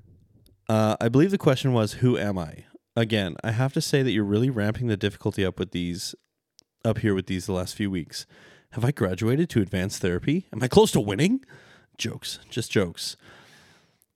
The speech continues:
I've pondered this all week since our last session, and I genuinely don't know if I've come up with a good answer for it. So this might be more stream of consciousness than anything, which sometimes produces good results.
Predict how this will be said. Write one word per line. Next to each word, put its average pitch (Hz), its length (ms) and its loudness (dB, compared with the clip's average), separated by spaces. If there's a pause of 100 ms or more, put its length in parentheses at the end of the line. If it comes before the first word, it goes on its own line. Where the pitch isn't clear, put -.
(140)
I've 117 140 0
pondered 143 340 2
this 160 160 0
all 131 240 4
week 110 220 2
since - 220 -4
our 110 100 2
last 101 280 0
session, 98 460 -2
and 101 160 -4
I 104 80 -2
genuinely 113 480 0
don't 104 260 -2
know 101 200 0
if - 120 -6
I've 95 140 -4
come 101 180 -6
up 95 120 -4
with 92 100 -4
a - 20 -12
good 90 160 -4
answer 92 260 -6
for - 260 -8
it. - 180 -12
So - 180 -6
this 110 220 -2
might 139 180 2
be 131 80 0
more 113 180 0
stream 101 300 -4
of 92 60 -8
consciousness - 560 -6
than 90 120 -6
anything, 131 540 -2
which - 220 -4
sometimes 196 460 0
produces 156 360 -2
good 143 160 -2
results. 120 460 -2